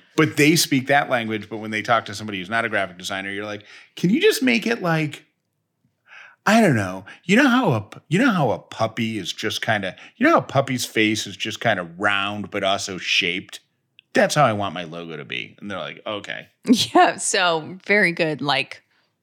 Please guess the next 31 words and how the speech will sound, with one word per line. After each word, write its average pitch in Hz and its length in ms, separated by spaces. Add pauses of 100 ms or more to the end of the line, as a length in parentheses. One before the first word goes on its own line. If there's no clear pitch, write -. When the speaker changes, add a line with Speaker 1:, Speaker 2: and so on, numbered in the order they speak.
(120)
Speaker 2:
translators. - 680 (100)
Anyway, 135 340
super 190 320
excited 156 320
about 135 240
them. 92 180 (320)
We 220 300
have 311 100
a 311 60
segment 208 380
that 202 100
we 196 80
wanna 180 240
brainstorm 214 880 (220)
because 180 720
we 180 160
need 202 240
your 185 100
help - 480 (160)
to 214 140
make 226 200
it - 120
interesting. 185 580 (240)
And 202 140
the 208 60
segment 208 500 (160)
is 202 160
called 190 400
Does 226 340
It 240 260
Stand 175 640